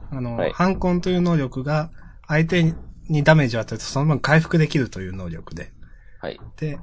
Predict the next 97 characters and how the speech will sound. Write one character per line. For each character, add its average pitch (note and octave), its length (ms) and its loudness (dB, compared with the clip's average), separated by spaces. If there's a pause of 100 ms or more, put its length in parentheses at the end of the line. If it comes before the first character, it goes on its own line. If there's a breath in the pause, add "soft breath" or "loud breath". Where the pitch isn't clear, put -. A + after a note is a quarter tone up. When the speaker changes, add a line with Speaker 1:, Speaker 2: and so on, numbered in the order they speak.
(300 soft breath)
Speaker 1:
え B2+ 220 -2
っ - 20 -6
と、 A#2 540 -4 (300)
ま A#3+ 60 4
あ、 A#3 40 4
普 - 120 -4
通 G#3 280 2
そ F#3 120 0
の、 E3 120 6
そ E3 120 2
う - 20 2
い D#3+ 40 0
う - 60 -12
戦 D#3+ 220 2
い D#3+ 40 6
に D#3+ 60 8
な D#3 60 6
る C3 60 0
と F#2+ 180 -8 (180)
お C#3+ 80 -6
互 C#3+ 220 0
い - 20 -4
ク D3 120 2
リ C#3+ 80 4
ー C3+ 40 -2
チ D3+ 80 0
ャ C#3+ 40 2
ー - 20 2
を - 20 2
並 A#2+ 220 2
べ B2+ 120 0
る B2 100 0
ん G#2 60 -4
で E2 80 -8
す - 100 -10
け F2+ 100 -8
ど、 E2+ 200 -10 (280)
Speaker 2:
う C#2+ 100 -10
ん。 - 260 -10 (240)
Speaker 1:
飛 - 160 -8
行 E3 180 4
っ E3 80 2
て - 180 2
い E3 80 8
う D#3+ 100 6
能 E3 120 6
力 B2+ 200 -2
を A2+ 40 -8
つ - 80 -8
け - 100 -6
ら B2 80 2
れ B2 60 0
る A#2+ 40 -8
と A#2 80 -2
一 A#2 160 -4
方 F3+ 160 2
的 F3+ 180 2
に E3 60 6
殴 A#2+ 200 2
ら A2+ 120 2
れ A2 80 -4
る F2 100 -10
と。 - 200 -14 (600 soft breath)
で、 E3 240 2 (200 loud breath)
そ D#3 220 2
の E3+ 40 6
う D#3+ 60 6
ち D#3+ 140 4
除 D#3+ 120 6
去 D#3+ 100 2
す C#3 100 0
れ C3 60 0
ば B2 100 2
い B2 80 2
い - 20 -2
と - 80 -2
思 A#2 120 0
っ - 20 -2
て - 100 -8
た C3+ 100 -2
ら E3+ 100 2
そ E3 100 4
の D3+ 80 6
ま C#3+ 100 4
ま A#2+ 120 4
殴 B2+ 120 2
ら A#2+ 120 4
れ A#2 200 0 (200)
続 B2+ 240 -4
け G#2+ 100 -2
た F2+ 120 -10
と G#2 120 -6
い - 20 0
う D#3 40 4
話 - 460 2
で - 60 -10
す - 180 -12